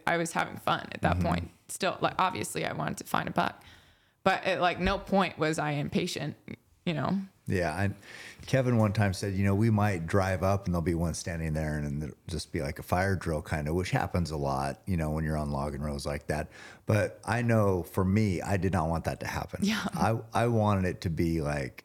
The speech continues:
Speaker 2: a hunt, you know,
Speaker 1: Same.
Speaker 2: not, not just a frantic, you know, and we said, uh, you take 'em when you can get 'em, 'cause there's a lot of times where
Speaker 1: Mm-hmm.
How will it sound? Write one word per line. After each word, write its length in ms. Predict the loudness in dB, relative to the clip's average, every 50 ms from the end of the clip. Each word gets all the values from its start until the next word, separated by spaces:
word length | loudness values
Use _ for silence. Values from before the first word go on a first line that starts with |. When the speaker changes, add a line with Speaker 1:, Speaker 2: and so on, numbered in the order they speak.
| _ _ -4
Speaker 2:
a 100 | -4 -4
hunt, 440 | -2 -2 -2 -2 -4 -4 -12 -14 -10 -6
you 120 | -4 -2
know, 140 | 0 0 0
Speaker 1:
Same. 120 | 2 2
Speaker 2:
not, 320 | 2 2 2 2 0 -2 -6 -10 -18 -20 -20 -20 -14 _ -2
not 280 | 0 0 0 0 0
just 200 | -2 -4 -4 -4
a 60 | -6 -10
frantic, 880 | -8 -2 0 2 2 2 2 2 2 2 2 2 0 -2 -4 -8 -18 -20 -20 _ _ _ _ _ _ -2
you 60 | 0 2
know, 220 | 4 4 2 2 0 0
and 160 | 2 4 4
we 120 | 4 4
said, 540 | 2 2 -2 -4 -2 -2 -2 -2 -4 -8 -12 -14 -16 -20 -20 -20 -20 -20 _ _ -2
uh, 240 | 0 2 2 4 4 2
you 100 | 2 2
take 260 | 2 0 0 0 2
'em 80 | 2
when 100 | 2 2 2
you 80 | 0
can 140 | 0 0 0
get 180 | 2 2 2 2
'em, 260 | 2 0 0 -2 -4 -4
'cause 180 | 0 2 2 4
there's 140 | 2 0 0
a 40 | 0
lot 160 | 0 0 0
of 80 | 0 0
times 380 | 2 2 2 2 2 0 0 0
where 240 | 0 0 2 2 2
Speaker 1:
Mm-hmm. 280 | 2 2 0 -2 -4